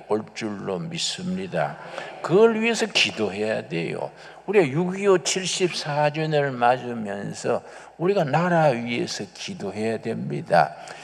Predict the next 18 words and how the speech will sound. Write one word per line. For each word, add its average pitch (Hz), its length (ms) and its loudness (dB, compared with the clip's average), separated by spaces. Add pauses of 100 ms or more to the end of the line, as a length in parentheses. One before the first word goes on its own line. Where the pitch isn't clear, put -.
(200)
육이오 208 480 6
전쟁 175 640 4
그때 185 420 0
우리나라는 147 1040 4
공산화될 156 1000 2
수밖에 127 680 -2
없었지요. 156 720 -4 (500)
우리는 220 420 2
전쟁 196 580 4
준비가 202 540 -2
안 90 180 0
됐습니다. - 840 -4 (380)
이승만 165 680 6
정부에서 143 880 4
나라 131 380 8
세운 120 580 -4
지 113 160 -6
이제 110 340 0